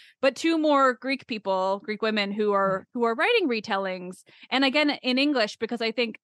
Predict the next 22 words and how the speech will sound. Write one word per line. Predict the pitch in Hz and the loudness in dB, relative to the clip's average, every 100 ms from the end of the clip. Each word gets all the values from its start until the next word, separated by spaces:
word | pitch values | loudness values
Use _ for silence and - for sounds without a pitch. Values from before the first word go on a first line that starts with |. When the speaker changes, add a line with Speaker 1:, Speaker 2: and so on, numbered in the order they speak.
| _ _ | _ _
Speaker 1:
I, | - - | -6 -2
I | 233 | 0
think, | 254 | 0
of | 220 | 0
course, | - 226 | 0 -2
there's | 202 202 | 0 -4
a | |
huge | 202 254 240 | -4 -2 -4
place | - 208 196 | -2 -4 -4
probably | - 196 190 190 | -2 -2 -2 -4
in | 190 | -6
the, | 180 | -8
in | - 196 | -8 -6
modern | 180 180 185 | -4 -4 -4
Greek | 208 240 | -2 -2
as | 214 196 | -2 -2
well. | 208 202 190 - _ _ _ | 0 0 0 -6 _ _ _
But | 233 | 2
it's | 220 - | 2 2
nice | 226 226 - | -2 -2 -4
to | 226 | -8
have | 196 214 202 190 | -4 0 2 0